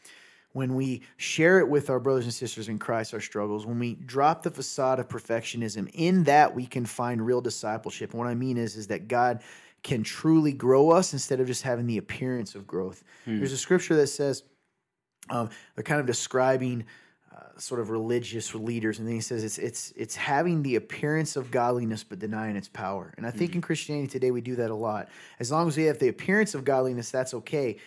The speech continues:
Speaker 1: But then that's why we go home at night and we're still depressed and we're still struggling with the same sin issues. When we just do the appearance of godliness, we're denying God's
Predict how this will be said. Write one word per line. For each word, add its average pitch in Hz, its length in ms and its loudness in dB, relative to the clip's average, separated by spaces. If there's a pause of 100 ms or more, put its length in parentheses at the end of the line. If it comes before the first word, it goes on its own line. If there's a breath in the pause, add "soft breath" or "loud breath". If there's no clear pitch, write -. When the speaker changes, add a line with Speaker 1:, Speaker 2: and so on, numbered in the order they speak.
(380 loud breath)
Speaker 1:
But 110 100 -12
then 131 100 -2
that's 123 220 -4
why 131 120 2
we 123 100 -2
go 123 100 -4
home 123 240 -2
at 101 80 0
night 107 220 -2
and 98 100 -4
we're 107 60 -4
still - 220 -8
depressed 104 560 -6
and 107 100 -4
we're 104 40 -8
still 101 200 -10
struggling 117 320 0
with 101 80 -2
the 104 80 -4
same 110 280 -4
sin 107 280 -4
issues. - 420 -8 (1500 soft breath)
When 123 140 -2
we 139 140 2
just 156 520 4 (240)
do 143 220 2
the 139 160 2
appearance 143 460 -2
of 135 100 -4
godliness, 147 720 0 (320)
we're 135 220 2
denying 123 880 4 (500)
God's 127 500 4